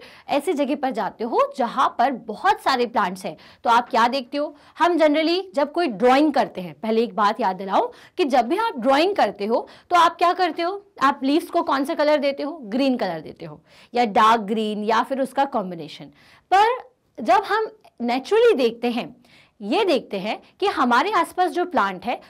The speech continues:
उनमें से कुछ ऐसे प्लांट्स होते हैं जिनकी जो लीव्स है वो येलोइश होती है या रेडिश होती है या ब्लू भी होती है। तो मतलब जब आप जाओगे तो आपको ये सारी चीज़ें भी देखने को मिलेगी कि कुछ प्लांट्स के जो लीव्स हैं, ज़रूरी नहीं कि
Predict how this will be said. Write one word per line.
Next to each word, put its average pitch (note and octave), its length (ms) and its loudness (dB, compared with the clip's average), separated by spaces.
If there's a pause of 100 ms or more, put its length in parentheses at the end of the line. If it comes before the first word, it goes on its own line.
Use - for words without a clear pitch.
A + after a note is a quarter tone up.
(140)
उनमें F4+ 340 2
से A4 160 -2
कुछ G#4+ 420 -4
ऐसे C4 360 -2
प्लांट्स C4 440 0
होते G3+ 200 -6
हैं C4 200 -4
जिनकी A#3 360 -4
जो F#4 100 -2
लीव्स C4+ 400 -4
है D4 140 -2 (300)
वो F4 80 2
येलोइश B3 580 0
होती G4+ 200 -2
है G4+ 140 -2 (420)
या D#4 180 2
रेडिश A3+ 440 -2
होती D4+ 220 -4
है D#4 120 -4 (480)
या F4 160 2
ब्लू F4 320 2
भी G4+ 80 4
होती A4+ 400 2
है। A3+ 200 -6 (400)
तो F4+ 100 2
मतलब D#4 560 0
जब C#4+ 220 0
आप F4+ 140 2
जाओगे B3 540 2
तो - 160 -2
आपको D4 260 2
ये D#4+ 180 -2
सारी C#4 300 0
चीज़ें A#3 260 -4
भी B3 80 -4
देखने A#3 280 -2
को A#3+ 100 -2
मिलेगी A3 380 -2 (240)
कि D4+ 80 -4
कुछ C4+ 260 -4
प्लांट्स E4 440 -2
के F#4 120 -4
जो E4+ 120 -2
लीव्स B3+ 380 -2
हैं, C#4+ 120 -2
ज़रूरी A#3+ 300 -2
नहीं G4+ 140 0
कि A#4+ 100 -2